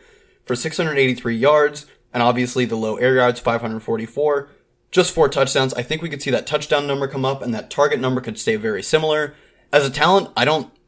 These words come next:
think Jack Doyle is anything special, but when you look at what he's done and what he will be able to do with Andrew Luck,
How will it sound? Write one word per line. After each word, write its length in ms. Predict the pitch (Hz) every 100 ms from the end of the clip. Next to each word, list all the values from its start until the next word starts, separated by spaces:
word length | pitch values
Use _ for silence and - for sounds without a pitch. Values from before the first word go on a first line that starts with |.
| _
think 260 | - 151 139
Jack 220 | 139 123
Doyle 200 | - 123
is 80 | 113
anything 320 | 113 113 104
special, 400 | - 143 151 151
but 200 | - 117
when 80 | 117
you 120 | 110
look 160 | 123 139
at 100 | 110
what 160 | 107
he's 160 | 113 104
done 340 | - 151 165
and 220 | 170 117 113
what 160 | 120
he 80 | 127
will 80 | 113
be 140 | 117
able 160 | 117 110
to 40 |
do 120 | 104
with 100 | 104 -
Andrew 300 | 117 98 98
Luck, 320 | 127 147